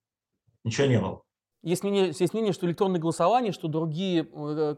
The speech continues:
Speaker 2: как говорят, компромиссы, может, вы можете не согласиться с этой характеристикой, они позволили вам,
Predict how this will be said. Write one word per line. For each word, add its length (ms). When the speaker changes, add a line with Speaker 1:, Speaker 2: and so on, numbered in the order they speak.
Speaker 2:
как 160
говорят, 240
компромиссы, 640
может, 200
вы 60
можете 240
не 80
согласиться 460
с 60
этой 200
характеристикой, 680
они 180
позволили 560
вам, 260